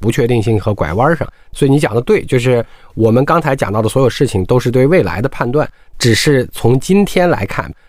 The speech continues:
我八个月以前，去年十二月底讲这句话，那个时候可能我讲完了之后，大家听完了只有情绪价值，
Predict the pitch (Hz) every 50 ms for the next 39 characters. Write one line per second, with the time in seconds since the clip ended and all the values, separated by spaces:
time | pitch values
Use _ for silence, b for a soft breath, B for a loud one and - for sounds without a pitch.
0 | - - 151 120 104 - 185 185 202 202 196 196 180 123 101 92 - - 95 113
1 | 117 - - - 208 180 170 165 - - 190 196 170 135 123 120 120 117 123 92
2 | 92 101 107 123 123 - 139 - B B B B B B B - 220 196 147 123
3 | 127 127 120 - 123 131 120 120 151 151 151 101 110 113 127 135 127 143 135 143
4 | 131 117 120 117 127 120 123 - - 165 160 147 113 120 127 120 - - 143 151
5 | 127 - - - 131 139 180 - - 220 156 143 120 107 104 95 90